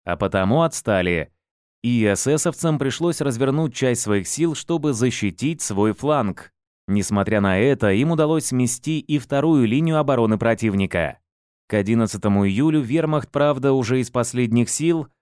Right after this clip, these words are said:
прорвал третью оборонительную линию на южном фланге Курской дуги. Ситуация становилась критической для Красной Армии. Между немецкими танками и Курском практически не было советских войск. Если бы немцы взяли город,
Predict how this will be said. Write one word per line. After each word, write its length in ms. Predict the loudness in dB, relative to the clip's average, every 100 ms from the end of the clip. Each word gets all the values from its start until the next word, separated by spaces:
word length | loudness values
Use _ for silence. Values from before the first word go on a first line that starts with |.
| -6
прорвал 480 | -2 0 2 0 0
третью 440 | -2 0 0 0
оборонительную 640 | 2 2 2 0 2 2 2
линию 340 | 2 0 0
на 160 | 0 0
южном 480 | 0 -2 0 -2
фланге 460 | -2 0 0 0 -2
Курской 480 | -2 -2 -2 -2 0
дуги. 560 | 0 0 0 -2 -4 _ _ _ _
Ситуация 760 | -8 -4 0 2 2 0 0 0
становилась 680 | 0 0 0 0 0 -2 -2
критической 760 | -4 -2 -2 -2 -4 -2 -2
для 220 | 0 -2
Красной 420 | 0 -2 0 0
Армии. 500 | 2 2 2 2 -2 -8 _ _ -4
Между 420 | 0 0 0 2
немецкими 560 | 4 4 2 0 0 0
танками 560 | 2 0 2 0 2
и 60 | 0
Курском 560 | 0 -2 -2 -2 -2 0
практически 640 | -2 -2 -4 -4 -4 0
не 280 | 2 2 2
было 220 | 2 0
советских 680 | 0 0 0 -2 -2 -4 -2
войск. 540 | 0 0 0 -8 -12 _ _ _
Если 440 | -12 -2 -2 -2 -4
бы 180 | 0 2
немцы 460 | 2 2 0 -2
взяли 380 | -4 -2 0 0
город, 580 | 0 2 2 0 -4